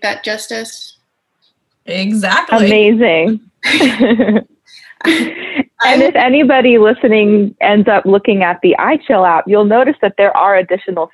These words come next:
Speaker 3: skills with the community resiliency model. And so the thing that we always like to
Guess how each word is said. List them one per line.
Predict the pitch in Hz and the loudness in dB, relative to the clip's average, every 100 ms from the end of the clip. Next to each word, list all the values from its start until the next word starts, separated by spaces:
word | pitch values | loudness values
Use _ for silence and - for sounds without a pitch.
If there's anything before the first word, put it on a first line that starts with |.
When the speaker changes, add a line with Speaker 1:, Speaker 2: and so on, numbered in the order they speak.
| _ | _
Speaker 3:
skills | - 180 160 156 180 _ - - - - | 0 0 0 -2 -4 _ -20 -20 -14 -2
with | 190 190 - | 0 0 -4
the | 190 | -6
community | - 175 170 160 | -4 -2 0 0
resiliency | 156 175 175 165 151 - 165 | 0 0 0 0 0 -2 -4
model. | 160 139 160 104 85 180 - - - | -2 0 0 -2 -2 -8 -16 -20 -4
And | 185 196 | -2 0
so | 220 202 | 0 0
the | 208 | 0
thing | 240 247 | 0 2
that | 233 | 2
we | 196 196 | 4 4
always | 185 185 185 | 4 2 2
like | 180 170 - - | 0 -2 -4 -4
to | 196 165 160 170 | 2 2 2 0